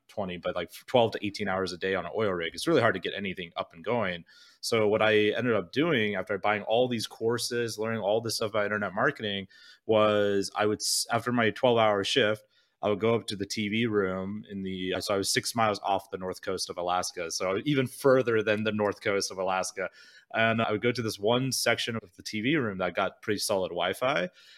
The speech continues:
And I knew, like, well, I know enough about S E O and marketing now to know that all marketers, especially S E Os, absolutely hate writing content. And I'm a fast writer. I write novels for fun. So novels and poetry. I'm a lit-, I'm a big literature nerd and marketing nerd at the same time.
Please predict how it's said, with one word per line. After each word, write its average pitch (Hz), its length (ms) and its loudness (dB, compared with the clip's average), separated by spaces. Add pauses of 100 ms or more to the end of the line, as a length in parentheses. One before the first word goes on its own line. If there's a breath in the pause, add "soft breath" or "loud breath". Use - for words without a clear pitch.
(160 soft breath)
And 113 140 0
I 110 80 4
knew, 165 340 4
like, 120 240 4
well, 127 540 2 (100)
I 131 80 0
know 190 200 6
enough 147 280 0
about 143 240 2
S - 260 0
E 107 120 0
O 113 160 2
and 104 120 -2
marketing 101 440 -4
now 120 220 0
to 110 120 -8
know 104 160 -4
that 104 180 -2
all 104 220 2
marketers, 101 640 -2 (120)
especially - 420 -4
S 98 220 -4
E 95 80 -2
Os, 98 280 -2
absolutely 104 420 -2
hate 98 260 -8
writing 90 320 -4
content. 123 540 -2 (100)
And 98 100 -2
I'm 104 120 -2
a 90 40 -6
fast 92 380 -2
writer. 101 360 0
I 90 60 0
write 98 300 0
novels 92 340 -2
for - 160 -12
fun. 101 340 -6 (300 soft breath)
So 98 220 -2
novels 90 400 0
and 87 100 -12
poetry. 90 560 -4
I'm 85 160 -2 (140)
a - 40 -14
lit-, 98 160 -6
I'm 104 140 0
a 98 40 -6
big 95 200 0
literature 98 380 -2
nerd 90 260 -4
and 85 100 -10
marketing 90 380 -2
nerd 85 160 -4
at 82 80 -8
the - 60 -16
same 90 180 -10
time. 107 380 0